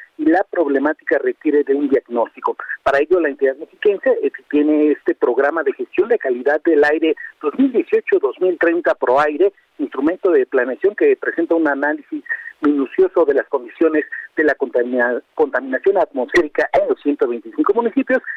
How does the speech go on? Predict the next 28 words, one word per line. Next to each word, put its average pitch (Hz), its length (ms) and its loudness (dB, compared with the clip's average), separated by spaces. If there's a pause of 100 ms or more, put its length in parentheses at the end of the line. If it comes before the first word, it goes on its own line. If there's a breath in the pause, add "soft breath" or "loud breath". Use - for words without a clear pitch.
(140 loud breath)
y 277 80 2
propone 285 400 0
medidas 160 400 2
y - 60 -20
estrategias - 580 -4
a 127 80 -4
cumplir - 400 0
a 135 120 0
doce 143 320 0
años. 123 240 -4 (100)
Entre 160 340 0
estas 233 280 0 (320 loud breath)
está 214 300 0
disminuir 196 460 2
entre 180 280 0
el 131 160 -6
siete 262 340 0 (240)
y - 120 -14
nueve 254 280 4
y - 200 -20
diecinueve - 440 0
por - 200 -2
ciento 381 380 2 (240 loud breath)
las - 140 -2
partículas 196 600 -2
contaminantes, 143 920 0
evitar 139 380 0
anualmente 175 720 2